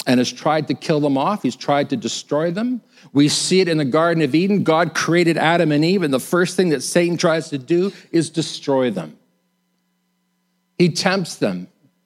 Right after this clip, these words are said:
God says, "Don't eat the fruit."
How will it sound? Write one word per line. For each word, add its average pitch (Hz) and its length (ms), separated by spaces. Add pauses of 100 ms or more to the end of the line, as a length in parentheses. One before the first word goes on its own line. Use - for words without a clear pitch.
(640)
God 185 240
says, 156 220
"Don't 156 240
eat 175 180
the 156 80
fruit." 185 600